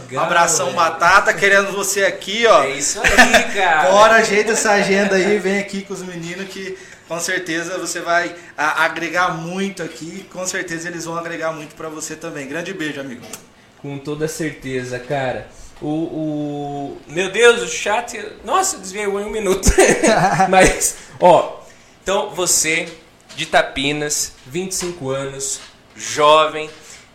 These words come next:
Speaker 1: cara, você disse que saiu de Itápolis pra estudar em outras cidades e tudo mais, pra ir atrás da sua formação. Como que foi esse processo de formação pra você, como disse, tá aqui hoje, tá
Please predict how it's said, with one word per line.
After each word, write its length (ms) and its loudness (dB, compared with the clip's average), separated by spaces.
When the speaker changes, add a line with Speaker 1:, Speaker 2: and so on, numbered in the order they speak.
Speaker 1:
cara, 440 2
você 240 0
disse 240 -2
que 60 -2
saiu 260 -2
de 80 -8
Itápolis 500 0
pra 180 -8
estudar 520 -4
em 60 -8
outras 260 -6
cidades 600 -4
e 40 -16
tudo 260 -14
mais, 320 -2
pra 140 -8
ir 80 -4
atrás 260 -8
da 60 -12
sua 220 -8
formação. 720 -6
Como 160 -4
que 60 -10
foi 100 0
esse 120 2
processo 320 -2
de 80 -8
formação 580 0
pra 120 -4
você, 340 -4
como 200 -14
disse, 240 -8
tá 140 -14
aqui 260 -16
hoje, 480 -8
tá 480 -6